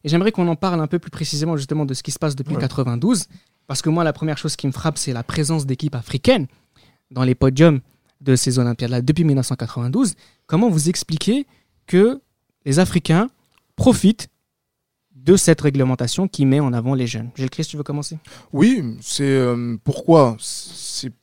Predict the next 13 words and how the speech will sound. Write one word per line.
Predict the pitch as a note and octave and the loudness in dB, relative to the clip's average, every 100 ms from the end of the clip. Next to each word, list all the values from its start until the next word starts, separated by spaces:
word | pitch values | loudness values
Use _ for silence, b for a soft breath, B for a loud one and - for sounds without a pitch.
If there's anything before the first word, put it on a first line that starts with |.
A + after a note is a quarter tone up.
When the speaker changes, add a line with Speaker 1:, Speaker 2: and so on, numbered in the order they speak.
| - | -8
Speaker 2:
pas | D#3+ | -6
parce | - - C3+ - C#3 | -4 -4 -4 -4 -6
que, | - C#3+ | 0 4
euh, | C#3+ B2+ A#2+ A#2 A2 G#2+ G#2+ G#2 | 8 8 8 6 6 4 0 -4
on | G#2 G#2+ G#2 | -6 -8 0
parle | B2 B2 A#2 A2+ | 2 4 4 2
des | A#2 A2+ | 2 2
compétitions | B2 B2+ - - C3 | 2 2 2 0 2
de | B2+ | 4
jeunes | C3 C3 | 6 4
où | |
les | A#2+ A2+ | 4 4
Africains | A2 B2 - C3 | 4 0 0 0